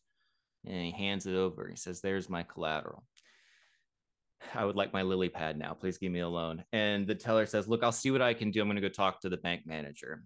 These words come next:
And so the teller gets up, she goes to the bank manager, and she says, "Listen, we got a frog out there who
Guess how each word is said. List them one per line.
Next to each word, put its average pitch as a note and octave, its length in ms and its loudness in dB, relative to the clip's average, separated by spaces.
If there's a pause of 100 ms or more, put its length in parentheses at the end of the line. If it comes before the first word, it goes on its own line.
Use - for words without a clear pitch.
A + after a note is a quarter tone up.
(140)
And F#2+ 300 2
so F#2 920 2 (200)
the G2+ 60 -8
teller A2+ 260 2
gets G#2+ 200 0
up, G2 260 2
she - 140 -10
goes G2+ 220 2
to G2 60 -8
the F#2 80 -2
bank F#2+ 280 -2
manager, F#2 640 0
and F2 200 -8
she - 140 -12
says, F2+ 380 -6
"Listen, F2+ 440 -6
we A#2 140 -8
got G3 260 -6 (360)
a - 20 -20 (200)
frog A2 360 4
out D2 260 0
there D2+ 400 -2 (160)
who F2+ 300 -6